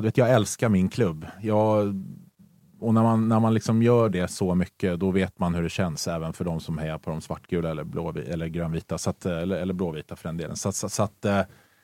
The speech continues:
jag, eh, är inte skadeglad, men det är klart att jag känner, eh, från, eh, mitt, liksom, eh,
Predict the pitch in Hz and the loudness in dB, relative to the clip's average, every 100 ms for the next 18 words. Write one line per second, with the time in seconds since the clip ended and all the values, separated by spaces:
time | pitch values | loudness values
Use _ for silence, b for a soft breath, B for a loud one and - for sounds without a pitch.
0 | b b b b _ _ _ _ 127 123 | b b b b _ _ _ _ 6 10
1 | 123 120 113 117 117 123 107 107 - 123 | 10 8 6 6 6 4 4 2 2 4
2 | 104 104 131 113 101 104 - 107 135 131 | 6 4 6 6 4 -2 -4 2 4 6
3 | 107 120 120 - _ 117 135 151 131 113 | 6 4 0 -6 _ -2 2 6 4 4
4 | 104 110 - 131 120 107 95 95 - _ | 0 -2 2 2 4 4 4 2 -2 _
5 | _ 101 104 107 87 - - 120 117 113 | _ -14 -14 -14 -18 -6 0 4 4 4
6 | 110 73 73 76 - 127 135 - - - | 2 -2 -8 -16 0 2 2 -2 -14 -6
7 | 117 - 117 113 90 69 - - - | -2 2 2 2 -2 -8 -16 -16 -16